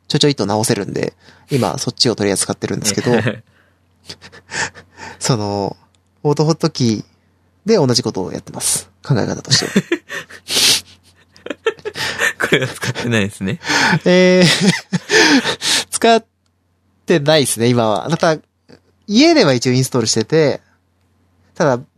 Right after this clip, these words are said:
Speaker 1: プリントスクリーンとかが、プリントスクリーンじゃないな。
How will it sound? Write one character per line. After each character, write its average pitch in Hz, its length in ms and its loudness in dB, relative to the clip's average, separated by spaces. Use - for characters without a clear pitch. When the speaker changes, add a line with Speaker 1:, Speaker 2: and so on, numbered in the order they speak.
Speaker 1:
プ - 120 -4
リ 311 120 4
ン 392 80 0
ト 320 260 -2
ス - 100 0
ク 254 120 2
リ 240 100 6
ー 160 60 6
ン 123 40 2
と 110 100 -4
か 98 120 -4
が、 101 460 0
プ - 80 -2
リ 226 60 4
ン - 20 -2
ト 269 80 0
ス - 60 4
ク - 80 -2
リ 214 60 4
ー - 20 0
ン - 20 0
じ 113 60 0
ゃ - 20 -4
な 92 100 -2
い 80 40 -4
な。 - 260 -6